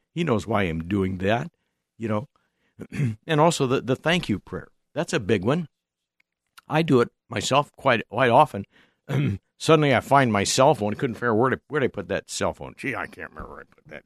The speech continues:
darn thing. It's around here somewhere. I know it is. I know it's around here. So where do I, where, you know? So suddenly I, I look up and there it is. Oh my gosh, there's my cell phone. So what do I do? I offer that little prayer, that little, you know, "Thank you, Lord"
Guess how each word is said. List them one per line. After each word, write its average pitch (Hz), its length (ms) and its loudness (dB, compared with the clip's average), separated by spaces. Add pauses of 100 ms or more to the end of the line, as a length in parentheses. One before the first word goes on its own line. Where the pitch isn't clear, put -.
darn 78 220 -18
thing. 98 240 -10
It's 78 160 -12
around 120 240 -6
here 107 160 -6
somewhere. 123 400 -2
I 117 80 0
know 131 200 0
it 131 80 0
is. 123 240 0
I 117 120 -4
know 135 140 -2
it's - 140 -8
around 127 280 -2
here. 104 240 -6 (480)
So 117 120 -8
where 147 200 -4
do 151 120 -6
I, 120 120 0
where, 131 260 -12
you 113 420 -14
know? 113 140 -8 (400)
So 147 220 -2
suddenly 170 420 0
I, 110 140 -6 (100)
I 127 120 -8
look 147 260 -4
up 165 160 -4
and 127 160 -10 (100)
there 269 220 -4
it 320 40 -4
is. 359 360 -2 (340)
Oh 233 60 -14
my 208 140 -4
gosh, 190 340 -6
there's 175 220 -8
my 165 120 -4
cell 170 260 -6
phone. 98 280 -14 (640)
So 135 340 -4 (540)
what 147 140 -8
do 143 60 0
I 131 80 0
do? 101 280 -8
I 131 100 -8
offer 131 260 -4
that 120 140 -6
little 127 220 -4
prayer, 101 340 -8 (460)
that 120 160 -12
little, 120 220 -6 (300)
you 113 80 -18
know, 101 200 -14 (120)
"Thank 139 260 -6
you, 151 140 -2
Lord" 135 320 2